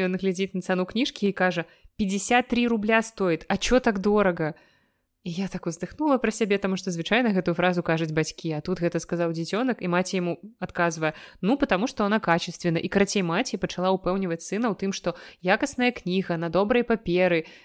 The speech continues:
таму яна, типа, каштуе свае грошы. І вось гэта было мне як бальзам на душу. Я так парадавалася, што ёсць сапраўды адэкватныя людзі, якія разумеюць цану кнігі.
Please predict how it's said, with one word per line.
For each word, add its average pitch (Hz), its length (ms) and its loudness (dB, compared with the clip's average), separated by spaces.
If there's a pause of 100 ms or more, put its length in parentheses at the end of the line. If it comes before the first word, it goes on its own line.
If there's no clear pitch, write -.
(100)
таму 165 240 -2
яна, 226 160 0
типа, 202 320 -6
каштуе 190 400 -2
свае 170 400 0
грошы. 151 480 -6
І 170 160 -2
вось 160 160 -4
гэта 165 240 -2
было 151 160 -4
мне 156 320 -2
як 160 80 -6
бальзам 165 320 0
на 156 160 -4
душу. 160 240 -4
Я 196 80 2
так 175 240 -2
парадавалася, 185 560 -2
што - 160 -10
ёсць 180 240 -2
сапраўды 170 320 -2
адэкватныя 165 480 -4
людзі, 202 320 -2
якія 175 240 0
разумеюць 175 560 0 (160)
цану 175 240 0
кнігі. 208 560 -2